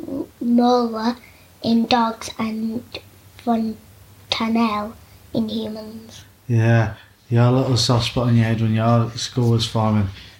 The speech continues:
Speaker 2: you used to, you used to poke that. I want to go zzz,
Speaker 1: <laughs>
Speaker 2: and poke it a bit deeper. Zzz. Got two knuckles deep ones. Zzz. I think
Speaker 1: Did
Speaker 2: that's
Speaker 1: ya?
Speaker 2: what, I think that's why you're so, like, you're such a genius now, listening to Baby Einstein and
Speaker 1: <laughs>
Speaker 2: getting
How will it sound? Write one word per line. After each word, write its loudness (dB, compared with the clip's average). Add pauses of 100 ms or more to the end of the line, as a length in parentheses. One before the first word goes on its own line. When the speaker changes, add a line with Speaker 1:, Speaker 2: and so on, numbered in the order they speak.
(120)
Speaker 2:
you -4
used -6
to, -6 (280)
you -14
used -12
to -10
poke -12
that. -14 (300)
I -4
want -6
to -8
go -6
zzz, -4 (200)
Speaker 1:
<laughs> -20 (500)
Speaker 2:
and -6
poke -4
it -8
a -4
bit -10
deeper. -4
Zzz. -4
Got 0
two 2
knuckles -2
deep -4
ones. -8 (320)
Zzz. -2
I -8 (240)
think -14
Speaker 1:
Did 2
Speaker 2:
that's -2
Speaker 1:
ya? -4
Speaker 2:
what, -10
I -4
think -4
that's -6
why -4
you're 0
so, -4 (100)
like, -12
you're -8
such -4
a -2
genius 0
now, 0
listening -2
to -2
Baby 2
Einstein -2 (460)
and 2
Speaker 1:
<laughs> -
Speaker 2:
getting -2